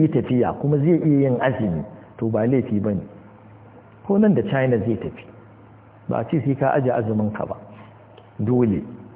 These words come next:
Amma in ka ga za ka iya ajiyewa shi kenan. Saboda shi azumi yana da wani, yana da wata mu'jiza, yana da wani abu mai ban mamaki. Idan ana yin sa tare duka gabaki ɗaya,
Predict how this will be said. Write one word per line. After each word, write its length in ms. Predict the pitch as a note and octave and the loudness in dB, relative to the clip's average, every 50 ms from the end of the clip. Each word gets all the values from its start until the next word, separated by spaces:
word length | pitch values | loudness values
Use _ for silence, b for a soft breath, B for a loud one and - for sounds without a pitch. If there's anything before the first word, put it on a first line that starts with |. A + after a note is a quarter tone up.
| - - - - - - - - - | -20 -20 -20 -20 -20 -20 -16 -10 -6
Amma 300 | F#2+ G#2+ B2 C3+ C#3+ D3 | -2 0 0 2 2 0
in 60 | D#3 | 0
ka 120 | D3+ D#3+ D3+ | 0 0 0
ga 100 | D3+ D#3 | 2 2
za 160 | D3+ E3+ E3 E3 | 4 4 2 2
ka 120 | E3+ D#3 | 2 0
iya 200 | F3 E3 D3 D#3 | 0 2 2 2
ajiyewa 300 | E3 D3 C3+ C#3 D3+ D#3 | 2 2 2 2 2 2
shi 160 | D3 - F3 D3+ - | 2 0 -2 -2 -2
kenan. 220 | - A2 F2+ E2 - B B B B - | -2 -4 -4 -4 -8 B B B B 0
Saboda 220 | E3 D#3 D3 C#3 | 2 2 2 2
shi 200 | - - - G3 - | 0 2 4 4 4
azumi 420 | - A#3 G3 E3 E3+ D#3+ D#3 D#3 | 6 4 4 4 4 4 4 4
yana 220 | D#3+ D#3+ D3+ C3 A#2 | 4 4 4 4 4
da 100 | A2 A2 | 4 2
wani, 340 | A#2 B2 B2+ B2+ B2+ B2+ C3 D3 | 2 2 2 2 0 0 0 0
yana 200 | C#3+ C#3+ C3+ A#2+ | 0 0 0 0
da 120 | G#2 A2 | 0 0
wata 220 | A2+ A#2 A2+ D3+ C3+ | -2 -2 -2 -2 -2
mu'jiza, 580 | B2 B2 - G2+ G#2 C#3 C3+ A#2 - - - - - - B B B B B - | -2 -2 -2 -4 -2 -2 -2 -2 -2 -4 -6 -8 -14 -18 B B B B B 0
yana 260 | C#3+ D3+ D3+ C#3+ C3 | 2 2 4 4 2
da 100 | A2+ A#2 | 2 2
wani 340 | A2+ B2+ C3+ C#3 C#3 C#3 C#3+ C#3 - | 2 2 2 2 0 0 -2 -4 -4
abu 160 | A2+ G2 A#2+ | -4 -2 0
mai 160 | A#2 A2+ G#2+ | 0 0 0
ban 140 | G2+ A2 C#3 D3+ | 0 2 2 2
mamaki. 640 | D#3 C3 A#2 A2 G2+ A2 A2 G#2+ G#2+ - - - - - - - - - - - - - - - - - - - - - - - - - - - - - - - - - | 4 4 2 2 2 2 0 0 -2 -6 -12 -14 -16 -16 -18 -20 -20 -20 -20 -20 -20 -20 -20 -20 -20 -20 -20 -20 -20 -20 -20 -20 -20 -20 -20 -20 -20 -20 -20 -12 -4 -2
Idan 400 | C#3 B2 A#2 F#3+ G#3+ A3+ A3+ A3 | 0 2 4 4 4 4 4 4
ana 280 | A3 B3 A#3 G#3+ F3+ D#3 | 4 6 6 6 6 6
yin 260 | D3+ D#3+ F3 E3 D3+ C3 - | 6 6 6 4 4 2 0
sa 80 | B2+ | -2
tare 420 | B2 B2 B2+ C3 A#2 A#2+ B2 B2+ D3 | 0 0 0 2 2 2 4 4 4
duka 240 | C3 E3 B2 - D3 | 2 2 2 2 4
gabaki 540 | A#2+ B2+ A2 A2+ G#2+ F#2+ - - A2+ A#2 | 4 4 4 2 0 0 -2 -2 -2 -2
ɗaya, 260 | - G#2+ G#2 G#2 G2 | 0 -2 -2 -2 -2